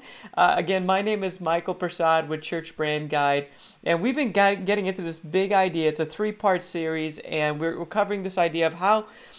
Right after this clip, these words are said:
how to transform your church's brand to attract more people. And if you're watching this, I know you know the importance of getting more people to show up, because that means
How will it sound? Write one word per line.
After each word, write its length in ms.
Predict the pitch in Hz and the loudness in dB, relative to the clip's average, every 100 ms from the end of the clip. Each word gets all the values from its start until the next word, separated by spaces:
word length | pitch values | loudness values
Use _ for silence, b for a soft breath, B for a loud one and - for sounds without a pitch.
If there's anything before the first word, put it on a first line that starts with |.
| B | B
how 100 | - | 0
to 100 | 262 | 0
transform 1040 | 240 - - 208 214 226 220 - 185 190 180 | 0 -6 -4 0 0 0 -4 -6 -2 -2 -2
your 120 | 160 | -4
church's 500 | 151 196 180 185 180 | -4 -6 -4 -6 -8
brand 580 | 135 160 156 156 156 147 B B B | -4 -2 0 -2 -4 -8 B B B
to 160 | - 156 | 0 0
attract 600 | 156 - 180 165 170 - | 0 0 4 4 2 -4
more 380 | 165 156 160 160 | -2 2 4 2
people. 760 | - - - 208 190 151 131 B B B B 165 | -2 -14 -6 -2 2 2 2 B B B B 0
And 200 | 185 180 | 2 2
if 120 | 185 | 0
you're 100 | 202 | 2
watching 460 | 170 175 175 180 | 4 4 2 -4
this, 220 | 165 165 156 | -2 -2 -2
I 180 | 147 | -4
know 200 | 160 170 | -2 -2
you 160 | 170 170 | -2 -2
know 160 | 165 160 | -2 -2
the 100 | 160 | -4
importance 560 | 147 - 160 156 151 | -6 2 2 2 -2
of 120 | 156 | -4
getting 340 | 143 156 151 147 | -2 -2 -2 -4
more 220 | 160 170 | 0 0
people 340 | 170 185 165 | -2 -6 -4
to 60 | 151 | -6
show 340 | 151 170 156 156 | -4 0 0 2
up, 240 | 151 147 | 0 -2
because 360 | 147 175 160 156 | -6 -6 -4 -2
that 240 | 170 - | -2 -2
means 400 | 190 180 160 147 | -6 -4 -6 -10